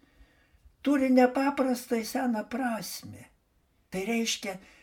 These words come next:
leistis, kad Dievas neštų. Taip kaip vaikas leidžiasi motinos nešamas, taip turime leistis, kad Dievas mus neštų. Taip kaip vaikas priklauso nuo motinos,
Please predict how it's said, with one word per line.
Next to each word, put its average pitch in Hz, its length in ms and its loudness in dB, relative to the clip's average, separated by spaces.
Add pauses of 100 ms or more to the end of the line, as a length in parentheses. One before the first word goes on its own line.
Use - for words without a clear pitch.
(100)
leistis, 240 920 2
kad 208 340 -6
Dievas 165 480 -4
neštų. - 640 -6 (880)
Taip 269 240 6
kaip 208 320 0
vaikas 285 800 0
leidžiasi 156 720 4
motinos 131 960 -2
nešamas, 107 880 -8 (240)
taip 233 240 0
turime 190 400 -2
leistis, 175 560 -4
kad 151 240 -8
Dievas 123 460 -6
mus 113 340 -6
neštų. - 560 -14 (800)
Taip 247 260 8
kaip 202 300 0
vaikas 302 500 2
priklauso 160 560 2
nuo 143 240 2
motinos, 120 880 -2